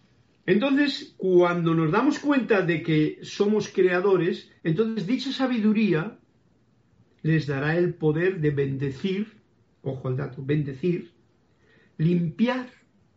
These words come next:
y curar. Sí, aún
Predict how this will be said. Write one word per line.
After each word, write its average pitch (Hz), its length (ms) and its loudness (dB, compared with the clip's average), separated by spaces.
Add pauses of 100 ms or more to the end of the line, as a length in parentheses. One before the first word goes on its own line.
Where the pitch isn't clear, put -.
(640)
y 175 140 -2
curar. 147 580 -2 (580)
Sí, - 580 -2 (720)
aún 262 640 2